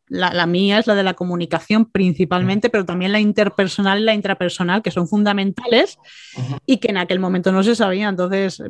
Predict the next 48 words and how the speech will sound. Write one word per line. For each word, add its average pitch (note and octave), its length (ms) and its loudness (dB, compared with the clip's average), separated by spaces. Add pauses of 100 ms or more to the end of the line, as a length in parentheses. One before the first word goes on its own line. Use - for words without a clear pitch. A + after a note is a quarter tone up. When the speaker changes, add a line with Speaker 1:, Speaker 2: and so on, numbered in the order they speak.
(100)
Speaker 1:
he - 60 -10
pasado G3 260 2
de F#3 100 0
ser F#3 180 0
tonta G#3+ 360 2
a - 140 -2
poder F3+ 260 4
liderar. F#3+ 540 4
O E3 60 -6
sea, F3 200 -6
esto E3+ 220 -6 (140)
es, F#3 340 4
Speaker 2:
<laughs> - 500 -4 (400)
Speaker 1:
es D4+ 200 4
muy D#4 200 8
fuerte, C4 520 4
pero, A#3 340 4
pero A3 160 2
es A3+ 140 2
así, C4 400 0
¿no? G#3 200 -8
Es, B3 220 -4 (380)
eh, G#3 240 0
cómo A3+ 200 2
te A#3+ 100 4
ves A#3 180 2
a A#3+ 80 2
ti G3+ 120 0
misma, F#3+ 380 -2
¿no? G3+ 100 -8
Y, A3+ 180 -8
y, G#3+ 220 -6
y B3 120 4
las G#3+ 180 2
cosas C4+ 260 0
que A#3 140 2
te G#3 100 -2
crees G#3+ 200 -2
que G3 100 -4
te F#3 80 -4
dicen F#3+ 260 0
los F3 160 0
demás D#3+ 320 -2
también. D#3+ 460 -8 (380)
Speaker 2:
Sí, - 120 -14 (160)
muy, A#2 140 -4
muy A#2 160 0
importante. A2 480 -2